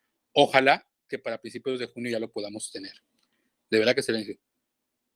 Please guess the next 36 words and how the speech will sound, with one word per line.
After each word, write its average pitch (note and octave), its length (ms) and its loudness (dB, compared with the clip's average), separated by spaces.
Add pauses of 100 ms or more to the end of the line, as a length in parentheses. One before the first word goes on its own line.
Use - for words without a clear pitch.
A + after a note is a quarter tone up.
(340)
<laughs> C3+ 220 -2
Gracias, D3+ 380 4
Charlie, B2+ 260 -2
gracias, B2+ 260 -4
Charlie. G2+ 320 -12 (2000)
Todavía B3+ 260 0
no - 0 -
la B3 140 -2
compro, A#3 540 -2
pero C#4 360 -4 (220)
es E3+ 160 -4
un C#3 120 -8
hecho. - 220 -16 (1200)
El G3+ 120 6
otro D4 200 -2
tema, G#3 500 -2
ya D#3 220 -2
para E3 180 -4
ir E3 140 -4
finalizando D3 600 -6
este C#3+ 160 -8
podcast, B2+ 380 -8
no C3 100 -6
lo C#3+ 80 -2
voy C#3+ 80 0
a - 20 -4
hacer C#3 160 -10
muy C3 100 -12
largo C3+ 140 -4
porque - 200 -18
ese A#2+ 200 -8
podcast - 240 -12
lo C3 80 -4
hacemos A#2+ 280 -10
los A#2 200 -10
miércoles, B2 640 -2